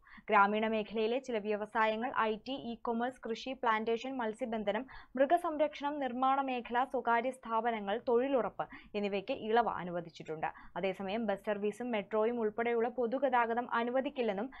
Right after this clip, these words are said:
വിദ്യാഭ്യാസ സ്ഥാപനങ്ങളും ആരാധനാലയങ്ങളും അടച്ചിടുന്നത് തുടരണമെന്നും കേന്ദ്ര സർക്കാർ വ്യക്തമാക്കി. അതേസമയം രാജ്യത്തെ വിമാന സർവീസുകൾ എന്ന് പുനരാരംഭിക്കണമെന്നതിൽ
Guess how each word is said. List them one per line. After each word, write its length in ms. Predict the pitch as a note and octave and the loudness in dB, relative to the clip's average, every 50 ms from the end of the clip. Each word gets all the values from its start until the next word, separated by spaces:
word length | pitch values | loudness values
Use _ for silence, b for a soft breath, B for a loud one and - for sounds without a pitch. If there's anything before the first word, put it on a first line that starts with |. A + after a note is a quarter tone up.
| B B - B3+ B3+ | B B -4 -2 0
വിദ്യാഭ്യാസ 400 | G#3+ C#4+ D#4 D#4+ E4+ F4 E4+ E4+ | 2 2 2 4 2 0 0 -2
സ്ഥാപനങ്ങളും 720 | D#4+ - - D#4+ D4 D4 C#4 D4 D4 D4 C#4+ C#4+ D4+ C#4 - | -4 2 4 6 6 6 4 2 0 0 0 0 0 0 2
ആരാധനാലയങ്ങളും 1120 | - B3 B3+ C4+ C#4+ D#4 D#4+ D#4 D4+ D4 D4 C#4+ C4+ C4+ C4 B3+ B3 A#3+ A#3 A#3+ A#3+ - | 4 6 6 6 6 6 4 2 0 0 0 0 0 2 0 0 0 0 -2 -2 0 2
അടച്ചിടുന്നത് 720 | - A#3 A#3 A#3+ A#3+ - C4 A#3 B3 A#3+ A#3+ A3 A3+ C#4 C4+ | 4 4 4 2 0 -2 -2 -2 -2 -2 -2 -4 -4 -4 -2
തുടരണമെന്നും 720 | C4 A#3+ A#3 B3 B3+ C#4+ C#4+ C4+ B3+ G#3+ F#3+ E3+ E3 E3 - | 2 2 2 2 2 0 -2 -4 -4 -4 -6 -6 -8 -6 -2
കേന്ദ്ര 260 | G#3+ G#3+ A#3 B3+ C4 C#4 | -2 0 0 -2 -4 -6
സർക്കാർ 440 | - B3 G#3+ G3+ - G3 F3+ D#3 | -6 -8 -10 -2 2 2 2 2
വ്യക്തമാക്കി. 720 | D#3 D#3+ E3+ E3 - G#3 F#3 D#3+ D3 - - - D3 - B B B B B - | 0 -4 -8 -6 -4 -4 -4 -4 -6 -8 -12 -16 -18 -18 B B B B B -8
അതേസമയം 480 | F3+ F3+ F3 E3+ F#3+ F3+ F3+ F#3+ G#3 G#3 | -6 -4 -4 -4 -4 -4 -4 -4 0 2
രാജ്യത്തെ 400 | G#3 G3 F#3+ F#3+ G3 - G#3+ A3 | 2 2 2 0 -2 -2 -2 -2
വിമാന 380 | A3 A3 A3 A3+ A#3 B3 C4+ | -2 -2 0 0 0 0 -2
സർവീസുകൾ 640 | C4 C4 B3+ B3 A#3 B3 B3 A#3+ C4 B3+ B3+ - - | -4 -4 -6 -6 -4 -6 -6 -4 -2 -2 -2 -2 0
എന്ന് 260 | - A3+ A#3+ B3 C4+ C#4 | -2 -2 -2 -2 -4 -4
പുനരാരംഭിക്കണമെന്നതിൽ 1300 | - C#4 B3+ B3 B3 B3 C4+ B3+ C4 C4 C4 B3+ G#3 A#3 - B3+ B3 B3 B3 A#3+ A#3 A3 G#3+ A3 C#4 | -4 -4 -4 -2 0 2 2 2 2 2 0 -2 -6 -6 -4 -4 -4 -2 -2 -4 -2 0 0 -2 -2